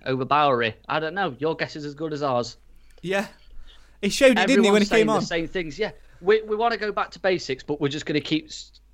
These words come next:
Speaker 1: playing the same players in the same style and then change it when it's too late. And it just got worse and worse and worse, and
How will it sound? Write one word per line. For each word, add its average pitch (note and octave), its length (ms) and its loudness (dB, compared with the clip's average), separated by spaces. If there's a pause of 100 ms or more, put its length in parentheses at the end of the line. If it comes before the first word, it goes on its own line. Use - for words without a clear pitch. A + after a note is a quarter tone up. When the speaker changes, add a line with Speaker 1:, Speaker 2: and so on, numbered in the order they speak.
Speaker 1:
playing D#3 300 2
the C3 60 -4
same F3 480 -4
players A#2+ 720 -4
in B2 100 -8
the A#2+ 60 -6
same F#3 340 -4
style A#2 720 -2 (160)
and C3 180 0
then B2 440 -4 (420)
change D3+ 320 -4
it C#3+ 100 -12
when C3+ 140 -6
it's - 120 -16
too C#3+ 260 -10
late. G#2+ 280 -8 (1000)
And B2+ 120 -2
it C3 120 -8
just - 160 -14
got C#3 180 -8
worse C3 380 0
and A#2+ 160 -8
worse A#2+ 200 -4
and A#2 120 -8
worse, A#2 300 0
and A#2+ 360 -4